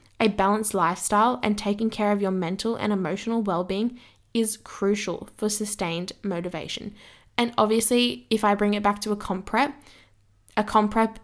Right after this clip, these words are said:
isn't necessarily conducive to a balanced lifestyle, but you incorporate that balanced lifestyle when you're in your improvement season, and you give back to the areas of your life that you had to take a bit more from whilst you were competing. Another thing that I use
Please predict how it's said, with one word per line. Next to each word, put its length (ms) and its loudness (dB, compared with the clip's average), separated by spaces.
isn't 280 2
necessarily 640 0
conducive 680 -2
to 100 0
a 60 0
balanced 440 -4
lifestyle, 500 0
but 280 6
you 120 4
incorporate 840 2
that 220 0
balanced 340 -2
lifestyle 460 0
when 200 -2
you're 100 -2
in 140 -4
your 100 -2
improvement 460 -4
season, 340 -6
and 140 2
you 60 2
give 280 0
back 220 2
to 100 -2
the 180 -2
areas 400 -2
of 120 -4
your 100 -2
life 400 -4
that 220 -4
you 80 -2
had 180 -6
to 80 -10
take 280 -6
a 40 -4
bit 160 -6
more 200 -2
from 380 2
whilst 360 0
you 80 0
were 100 -2
competing. 480 -6
Another 340 4
thing 240 2
that 100 2
I 80 6
use 540 0